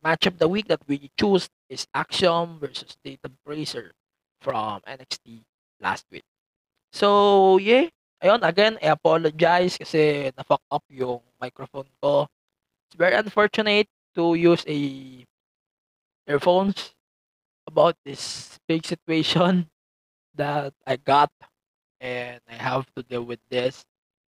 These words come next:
Uh, most likely, I'm going to buy a new cable just to make this thing work.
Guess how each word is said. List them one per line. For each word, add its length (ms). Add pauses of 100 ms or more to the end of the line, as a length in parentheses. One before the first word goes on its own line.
(120)
Uh, 320
most 240
likely, 320
I'm 160
going 240
to 80
buy 240
a 160
new 240
cable 640
just 320
to 400
make 80 (160)
this 160
thing 320
work. 480